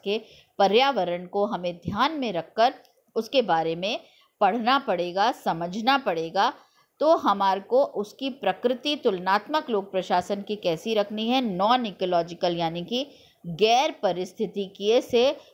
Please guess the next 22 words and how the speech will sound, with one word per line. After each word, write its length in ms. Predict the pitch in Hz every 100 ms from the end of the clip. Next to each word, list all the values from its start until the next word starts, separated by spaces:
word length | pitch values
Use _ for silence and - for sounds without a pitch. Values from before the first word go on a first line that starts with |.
| _ 214
पारिस्थिति 680 | 196 196 - 247 - 302
के 200 | 277 220
तरफ 420 | 185 180 196 320 - _ -
यानी 240 | 190 190 208
कि 140 | 339
इकोलॉजिकल 960 | - 220 214 214 202 190 208 220 185
की 160 | 160 160
तरफ। 360 | 160 135 139 - _ _ _ _ _ _ _ _ _ _ - - -
अब 120 | 226
हम 300 | 269 294 320 - _ _ 180
लोक 420 | 190 277 339 -
प्र-, 140 | 208
कंपैरेटिव 760 | 208 190 185 196 214 269 311 254
लोक 220 | 196 190
प्रशासन 500 | 180 185 170 185 190
के 140 | 196
बारे 280 | 185 165 160
में 200 | 175 254
आगे 400 | - 180 170 220
नेक्स्ट 400 | 196 208 311 -
वीडियोज़ 460 | 175 156 170 165 185
में 240 | 240 392